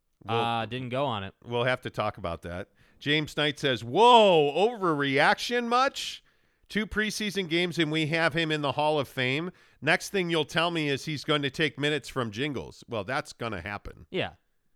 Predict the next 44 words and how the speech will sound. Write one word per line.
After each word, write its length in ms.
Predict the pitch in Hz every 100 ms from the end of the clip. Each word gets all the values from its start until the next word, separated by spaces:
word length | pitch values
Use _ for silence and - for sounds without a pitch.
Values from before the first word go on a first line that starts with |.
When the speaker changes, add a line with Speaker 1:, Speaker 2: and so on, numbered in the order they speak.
| _
Speaker 1:
I 40 | 107
mean, 140 | 104
there's 200 | 127 135
no 100 | 131
doubt 200 | 104 110 92
about 220 | 78 -
that. 280 | 92 76 - _
Speaker 2:
Yeah. 140 | 147 -
Speaker 1:
I 200 | 165 233
think 320 | - 208 -
what 180 | 180 -
you're 140 | 165
seeing 300 | - 170 160
in 100 | 147
Jared 280 | 127 147 123
Butler 300 | 135 127 127
is 100 | 113
everything 340 | 127 123 120 120
you 80 | 110
need 200 | 110 101
to 100 | 85
see. 300 | 92 78 - _ _ _ -
And 460 | 127 127 123 123 -
you're, 280 | 123 139 151
he 300 | 104 147 156
is 160 | 147 -
going 240 | 135 139
to 60 | 113
play 300 | - 127 127
a 160 | 123 120
significant 1000 | - 104 90 113 147 139 135 - 120 110 _ _ -
role 460 | 117 123 101 95 -
on 240 | 117 107
this 180 | 113 104
ball 260 | - 95 82
club. 220 | - 50
Speaker 2:
And 140 | 147
I'd 140 | 151 143
just 160 | 170
like 100 | 220 214
to 60 |
point 220 | - 220
out, 160 | 240 135
again, 300 | 151 113